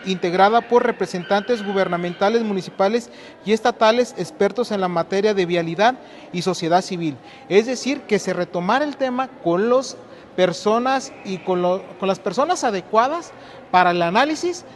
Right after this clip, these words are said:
de poder llevar a cabo la modificación de la ciclovía. Y es como quedó el punto. Nosotros pedíamos que ya se llevara como fue la consulta popular, que fue que se modificara a uno veinte solamente balizada.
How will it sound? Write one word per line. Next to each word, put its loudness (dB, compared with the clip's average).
de -2
poder 0
llevar 0
a -4
cabo 0
la 2
modificación -6
de -4
la -6
ciclovía. -12
Y 4
es 2
como -6
quedó -4
el -2
punto. -10
Nosotros -4
pedíamos 0
que -8
ya -2
se -10
llevara -2
como -6
fue -2
la 0
consulta -8
popular, -4
que 2
fue 0
que -6
se 0
modificara -2
a 4
uno -2
veinte -6
solamente -6
balizada. -8